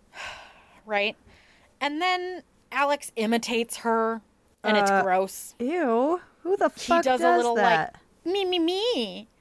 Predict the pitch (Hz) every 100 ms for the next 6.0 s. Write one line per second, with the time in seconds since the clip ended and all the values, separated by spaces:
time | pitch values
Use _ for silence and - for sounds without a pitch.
0 | _ 262 330 359 370 330 294 - 208 208
1 | - 262 240 - - - - _ 214 240
2 | 277 269 247 233 220 220 208 202 196 196
3 | 190 185 185 226 320 - 262 311 370 381
4 | 392 190 202 208 202 208 208 - 202 190
5 | 180 175 175 170 160 170 156 80 -